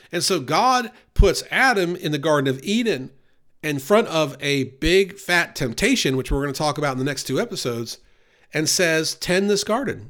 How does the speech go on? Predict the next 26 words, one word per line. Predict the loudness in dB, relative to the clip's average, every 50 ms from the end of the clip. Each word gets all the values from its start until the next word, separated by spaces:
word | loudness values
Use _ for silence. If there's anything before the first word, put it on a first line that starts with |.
| -18 _ -8
And | -4 -4 -4 -4 -2 -2
yeah, | 0 0 0 -2
don't, | -4 -6 -6 -6 -6 -8 -12 -8
don't | -4 -4 -2 -2
be | -2 -2
bad. | -2 -2 -2 -2 -4 -4 -2
You | -2
know, | -2 0
don't, | 0 0 -2 -2 -4
don't, | -4 -4 -4 -4 -6 -6 -6
don't | -4 -4 -4 -2
give | -2 -2 0 0
in | -2 -2 -2
to | -4 -6
sin. | -4 -4 -4 -4 -6 -8 -14 _ _ -20 -20 -20 -20 -20 -20 -20 -20 -14 -8
And | -6 -6 -4 -4
we | -2 -2 0
here | 0 0 0 0 0
are | 0 0
on | 0 0 0 0
this | 0 0 0 -2 -6 -10 _
earth | 0 4 4 6 4 4 0 -6 -8
to | -6 -2
be | 2 4
a | 4 6
witness | 6 6 4 4 -2 -6 -6 -6 -8 -10 -10